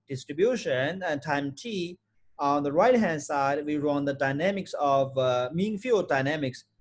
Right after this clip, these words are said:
So we get the distribution, uh, get a row bar t, right? Get the solution to the P D E and time t, right? So this is our assumption. Uh, our goal is to show, right, this property will be preserved.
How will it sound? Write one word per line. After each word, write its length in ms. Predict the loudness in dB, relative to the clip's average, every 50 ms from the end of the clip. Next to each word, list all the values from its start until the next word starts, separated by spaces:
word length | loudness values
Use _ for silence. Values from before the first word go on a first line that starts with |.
| -20 -20 -8
So 240 | 0 2 4 4 4
we 160 | 2 0 -2
get 320 | 0 0 0 0 -2 0
the 280 | 2 2 4 4 2 0 -2 -8 _ _
distribution, 1080 | -12 -12 -12 -12 -8 -4 -2 0 0 0 0 0 0 2 2 2 2 0 -2 -4 -8 _ _ _ _ _ _ _ -6
uh, 180 | -2 -2 -2
get 180 | 0 -2 -2 0
a 140 | 0 0 2
row 160 | 2 2 2
bar 320 | 4 4 4 4 4 2 0
t, 460 | -4 -8 -4 -4 -2 -2 -2 -4 -4 -6
right? 240 | -4 -2 -2 -2 -2
Get 240 | -4 -6 -8 -6 -2
the 140 | -2 -2 -2
solution 720 | -2 -4 -2 -2 -2 -2 -4 0 0 2 2 2 0 -2
to 100 | -4 -4
the 80 | -4 -4
P 160 | -4 -4 -6
D 300 | -4 -4 -2 -2 0 0
E 40 | 0
and 220 | -2 -2 -4 -4 -4
time 300 | -4 -4 -4 -4 -6 -8
t, 220 | -12 -14 -16 -16 -16 _ _ _ _ -20 -20 -20 -20 -20 -16
right? 180 | -12 -12 -12 -12 -14 _ _ _ _ _
So 80 | -6
this 160 | -6 -6 -4 -2
is 120 | 0 2
our 280 | 4 4 6 6 4 4
assumption. 840 | 4 2 2 2 0 -2 -2 -2 0 0 0 0 -2 -2 -4 -8 -14 _ _ _ _ _
Uh, 240 | -2 2 4 4 4 4
our 320 | 4 4 4 4 2 2 2
goal 340 | 2 4 6 8 8 6 6
is 200 | 4 2 -2 -2
to 160 | -4 -6 -6 -6
show, 460 | -4 -2 2 4 6 6 6 6 6
right, 280 | 4 4 4 2 2
this 200 | 2 0 0 -2
property 580 | -4 -2 2 2 2 2 2 -2 -8 -10 -10 -6
will 160 | 0 0 0 0
be 120 | 0 -4
preserved. 580 | -6 -6 -6 -4 0 2 4 4 4 4 2